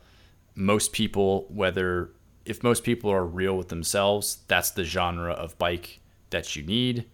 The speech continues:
Your average enthusiast cyclist who enjoys the road persuasion, that's gonna be a phenomenal bike that's comfortable. Uh, you probably don't need some super race missile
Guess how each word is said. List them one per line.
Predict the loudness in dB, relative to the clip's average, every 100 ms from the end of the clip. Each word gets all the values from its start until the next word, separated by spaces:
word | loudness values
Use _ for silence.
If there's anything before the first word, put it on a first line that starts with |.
| _
Your | -4 -2 0 4
average | 4 6 0 -2 -6 -10 -18 -12
enthusiast | -8 -4 -4 -2 -2 -2 -4 -8 -14
cyclist | -6 -4 -2 -2 -2 -6 -12 _ _ _ -10
who | -6 -4 -6 -6
enjoys | -6 -4 -2 0 -2 -4
the | -6
road | -2 0 -2
persuasion, | 0 0 2 0 0 -2 -2 -8 _ _ _ -2
that's | 0 2 -2
gonna | -4 -4
be | -2 -2 -2 -4 -12 _ -16 -12
a |
phenomenal | -8 -4 -4 -2
bike | 2 2 2 -6
that's | -10
comfortable. | -8 -8 -6 -4 -4 -6 -16 -20 -20 -12
Uh, | -6 -4 -4
you | -4
probably | 2 2 2 0 0 -2 -8 -6
don't | 0 0 0
need | -2 0 0
some | 0 0 -2
super | -2 0 -2 -2 -2 -2
race | -4 -2 0 0 -2
missile | -2 -2 0 0 -2